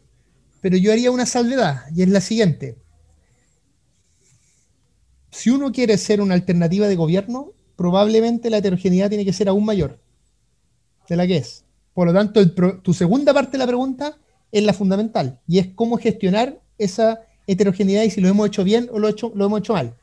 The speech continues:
Y mi respuesta sería eso, que algunas veces lo hemos hecho bien y algunas veces lo hemos hecho muy mal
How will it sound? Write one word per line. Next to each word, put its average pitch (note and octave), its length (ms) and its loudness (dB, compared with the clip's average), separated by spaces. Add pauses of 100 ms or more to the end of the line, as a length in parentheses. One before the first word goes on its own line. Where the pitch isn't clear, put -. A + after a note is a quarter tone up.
(440)
Y F#3+ 80 0
mi G#3 80 2
respuesta A3 480 -4
sería B3 360 -2
eso, B3 200 -6
que G3 220 -2
algunas A#3 380 -2
veces B3+ 240 -4
lo B3 80 -2
hemos B3 140 -2
hecho A#3 140 -4
bien B3+ 260 -4
y A3+ 60 -6
algunas G#3+ 240 -4
veces A3 180 -2
lo A3 80 -4
hemos A3 100 -6
hecho - 140 -8
muy G#3+ 140 -2
mal C#3 280 -6